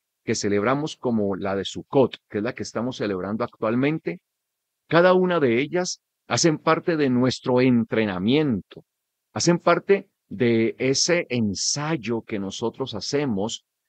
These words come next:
para irnos perfeccionando, porque lo que hacemos es una preparación.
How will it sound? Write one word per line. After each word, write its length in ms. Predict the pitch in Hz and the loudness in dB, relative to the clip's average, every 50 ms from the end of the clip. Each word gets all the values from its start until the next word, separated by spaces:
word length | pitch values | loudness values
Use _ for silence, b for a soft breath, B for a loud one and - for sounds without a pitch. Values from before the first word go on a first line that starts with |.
| _ _ | _ _
para 260 | 120 117 117 113 110 | 0 2 2 2 2
irnos 360 | 120 127 135 160 165 165 - - | 2 0 0 -2 -4 -4 -6 -4
perfeccionando, 1400 | - 139 120 110 - - 113 - - - - 101 92 90 107 131 170 180 160 117 98 90 85 101 127 156 - _ _ _ _ _ _ _ | -2 0 0 0 -2 -6 -6 -6 -8 -10 -8 -6 -4 -4 -2 -4 -4 -4 -4 -4 -4 -4 -4 -4 -4 -4 -8 _ _ _ _ _ _ _
porque 380 | - 123 123 113 - - 127 123 | 0 0 0 0 0 -2 0 0
lo 180 | 123 120 104 - | 2 2 0 0
que 80 | - 110 | 0 -2
hacemos 440 | 104 - 143 139 151 160 160 - 165 | -2 -2 -2 -2 0 -2 -2 -2 -4
es 120 | 151 - | -4 -4
una 220 | 165 165 160 151 - | -4 -4 -4 -4 -4
preparación. 1080 | - 151 131 127 120 - - 110 98 92 90 85 - - - 170 202 185 120 85 - | -2 0 0 0 0 -2 -4 -6 -6 -6 -8 -10 -10 -10 -8 -6 -4 -4 -4 -6 -8